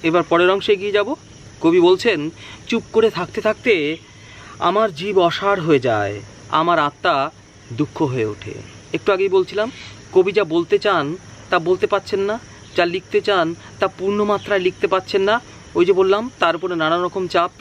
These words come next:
সামাজিক চাপ, রাজনৈতিক চাপ, এগুলি, আহ, পরোক্ষভাবে থাকে। এগুলি, আহ, মানে ঘোষণা করে আসে না, এগুলি, আহ, সন্তর্পণে আসে,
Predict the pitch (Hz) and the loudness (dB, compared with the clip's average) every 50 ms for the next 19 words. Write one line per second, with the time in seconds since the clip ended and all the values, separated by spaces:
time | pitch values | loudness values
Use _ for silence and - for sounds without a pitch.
0 | - - 160 151 151 151 170 165 - - 170 160 156 - - 147 139 143 143 160 | -6 -4 -2 -2 -2 -2 -4 -8 -4 -2 -2 -2 -2 -2 -2 -2 -2 -2 -2 -4
1 | 160 151 170 143 - - 160 151 151 - - - - - - 175 175 190 185 190 | -6 -6 -8 -8 -2 0 0 0 0 -4 -10 -20 -14 -2 -2 0 2 2 0 -2
2 | 185 185 185 - - - - - - - - 156 151 151 156 151 - 185 196 208 | -4 -6 -6 -10 -16 -20 -20 -20 -18 -10 -4 -2 0 2 0 0 2 0 0 0
3 | - - 220 202 196 185 190 - 180 170 - 202 220 - - - - - - - | -2 -4 -2 0 0 -2 -2 -4 -4 -2 -2 -2 -4 -4 -6 -20 -20 -20 -18 -8
4 | - 165 165 165 196 185 196 185 180 156 151 - - - - 139 156 156 151 147 | -2 -2 0 0 2 0 2 0 0 -2 -4 -8 -10 -12 -12 -8 -4 -2 0 0
5 | 151 151 147 135 127 120 165 156 196 202 196 190 190 196 185 185 180 165 - - | 2 2 0 0 -2 -6 -6 -2 0 0 -2 0 0 0 2 2 0 0 -4 -10
6 | - - - - 139 - - 190 185 180 202 233 - - - - - - 160 170 | -20 -16 -6 -4 -4 -2 0 0 0 0 0 -2 -4 -10 -20 -20 -10 -2 -2 2
7 | 170 185 190 196 208 233 - - - - - - - - 151 151 151 151 151 147 | 2 2 0 0 -2 -6 -8 -14 -20 -20 -20 -18 -10 -6 -4 -2 0 0 2 4
8 | 147 147 143 - - 196 185 190 220 208 185 - 185 185 180 175 160 156 - - | 4 2 2 0 -2 -2 -2 2 2 2 2 2 0 0 0 0 0 -2 -4 -6
9 | 226 269 | -10 -10